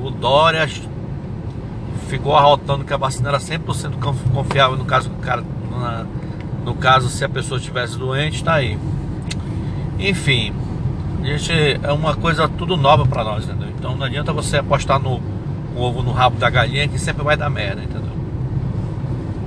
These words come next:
E, cara, assim, a minha vida, meninos, meninas, a minha vida continua a mesma, entendeu? Eu tô patinando na lama, tentando sair.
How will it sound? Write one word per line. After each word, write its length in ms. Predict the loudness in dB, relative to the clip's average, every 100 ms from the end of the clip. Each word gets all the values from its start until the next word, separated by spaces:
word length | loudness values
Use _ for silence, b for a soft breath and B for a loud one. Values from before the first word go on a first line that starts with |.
| -6 -6 -6 -6 B B B 0 0 0
E, 220 | -2 -2
cara, 720 | 0 4 6 8 6 6 4 2
assim, 200 | 2 2
a 60 |
minha 180 | 4 2
vida, 480 | 4 4 6 6 4
meninos, 600 | 2 -2 -2 -2 -4 -4
meninas, 600 | -4 0 0 2 2 2
a 40 | 0
minha 200 | 2 4
vida 200 | 4 0
continua 480 | 0 -4 -4 -4 -2
a 60 | -2
mesma, 400 | 0 0 0 -4
entendeu? 540 | -4 -2 0 0 0
Eu 260 | 0 -2 -4 -8
tô 140 | -4 -4 -2 2
patinando 480 | 2 2 -2 -2
na 140 | -2 -2
lama, 340 | -2 -2 -2
tentando 320 | -4 -4 -6
sair. 580 | -6 -2 -2 -2 -2 -4